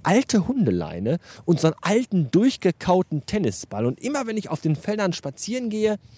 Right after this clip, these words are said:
nehme ich die mit. Und dann denken die Leute immer, ich hätte einen Hund und hab den gerade abgeleint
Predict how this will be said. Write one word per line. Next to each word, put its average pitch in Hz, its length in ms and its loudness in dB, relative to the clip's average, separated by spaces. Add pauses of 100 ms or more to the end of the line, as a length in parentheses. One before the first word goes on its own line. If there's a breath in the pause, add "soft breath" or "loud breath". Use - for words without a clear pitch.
(300 loud breath)
nehme 170 200 6
ich 147 100 2
die 143 140 2
mit. 127 280 -2 (300 soft breath)
Und 180 240 2
dann 240 340 0
denken 214 340 0
die 170 100 2
Leute 185 360 2
immer, 196 300 2 (220 soft breath)
ich - 180 0
hätte 170 180 2
einen 139 160 2
Hund 139 320 2 (180 loud breath)
und 139 140 -4
hab - 100 -6
den 135 140 2
gerade 107 240 -2
abgeleint 190 580 2